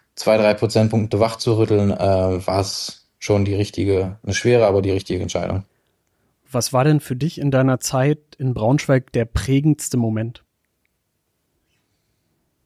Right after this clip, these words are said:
Speaker 1: Der prägendste Moment? Boah, schwierig. Ich glaube, es war schon die Phase, also es war nicht ein Moment, ich glaube, es war die Phase, wo ich dann, äh,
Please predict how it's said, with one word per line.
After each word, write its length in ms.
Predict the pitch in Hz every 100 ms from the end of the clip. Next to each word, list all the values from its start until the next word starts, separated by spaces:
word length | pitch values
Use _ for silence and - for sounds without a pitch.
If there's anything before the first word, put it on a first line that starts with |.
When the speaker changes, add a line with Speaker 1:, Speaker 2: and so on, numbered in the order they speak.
| _ _ _ - _ _ -
Speaker 1:
Der 80 | 95
prägendste 600 | - 139 160 143 - 120
Moment? 560 | 113 110 110 101 - - _ _ _ _ _ _
Boah, 300 | 98 90 104
schwierig. 640 | - 120 117 104 - - _ - - - - - _ -
Ich 80 |
glaube, 180 | 127 139
es 120 | 147
war 100 | 131
schon 300 | 123 143 151
die 80 | 143
Phase, 720 | 127 120 120 143 135 139 151 135
also 260 | 107 107
es 260 | 101 - -
war 140 | 107
nicht 160 | 110 -
ein 140 | 117
Moment, 320 | 127 123 120
ich 120 | 107 -
glaube, 200 | 104 107
es 120 | 107
war 100 | 104
die 100 | 104
Phase, 640 | - 104 104 123 120 110
wo 200 | 107 110
ich 380 | 104 110 107 -
dann, 420 | 104 101 101 92
äh, 560 | 95 98 98 101 98